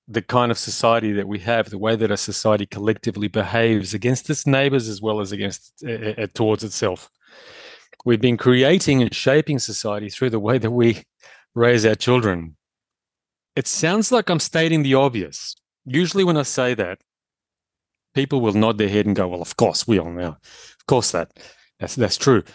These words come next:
Why don't we live as if that's true? Why don't we behave as if that's true? Why do not, why don't we enact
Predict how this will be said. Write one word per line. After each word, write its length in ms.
Why 220
don't 160
we 100
live 460
as 160
if 160
that's 200
true? 320
Why 200
don't 120
we 100
behave 680
as 180
if 140
that's 160
true? 200
Why 240
do 140
not, 300
why 260
don't 220
we 200
enact 560